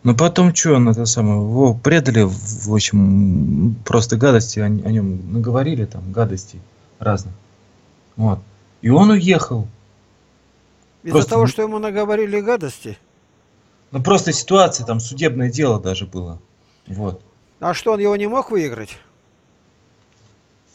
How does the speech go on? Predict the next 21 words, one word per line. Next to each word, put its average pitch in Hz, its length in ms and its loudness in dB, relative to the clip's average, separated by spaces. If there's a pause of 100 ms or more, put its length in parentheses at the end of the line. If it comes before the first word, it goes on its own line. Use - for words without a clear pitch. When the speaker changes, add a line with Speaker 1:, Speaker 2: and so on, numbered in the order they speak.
(960)
Speaker 1:
М. 113 260 -4 (460)
Speaker 2:
Из-за 190 240 -2
этого 226 280 0
уезжай, 220 360 0
так 190 160 -6
это 202 180 -6
конца 208 320 -6
края 220 300 -2
не 214 100 -6
будет, 185 300 -6
будешь 170 280 -4
бегать 170 340 -4
всю 170 140 -8
жизнь. 151 260 -10 (560)
Надо 202 220 -2
Speaker 1:
Ну, 202 60 0
Speaker 2:
отстоять, 220 420 0
Speaker 1:
ну. 220 80 -2
Speaker 2:
если 202 160 -6
это 214 140 -4
истина. 180 520 -8